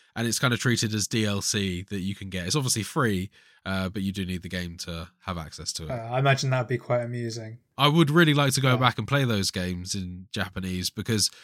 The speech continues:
Speaker 1: they're so familiar to me in English that I'd be really curious to see what the voice actors sounded
Speaker 2: Exactly.
Speaker 1: like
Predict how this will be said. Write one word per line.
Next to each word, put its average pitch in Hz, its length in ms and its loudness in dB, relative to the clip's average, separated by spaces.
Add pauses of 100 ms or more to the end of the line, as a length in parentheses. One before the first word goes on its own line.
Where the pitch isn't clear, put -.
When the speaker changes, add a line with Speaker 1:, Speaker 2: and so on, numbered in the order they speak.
(380)
Speaker 1:
they're 117 80 4
so 139 240 6
familiar 123 400 4
to - 120 -2
me 104 460 2 (160)
in 104 300 -2
English 104 720 -2
that 104 120 -4
I'd 101 140 -2
be 104 80 -2
really 120 300 2
curious 107 420 -2
to - 80 0
see 107 280 2
what 98 200 -2
the 95 80 -4
voice 104 280 -2
actors 98 280 -4
sounded 104 260 0
Speaker 2:
Exactly. 98 340 2
Speaker 1:
like 117 200 -10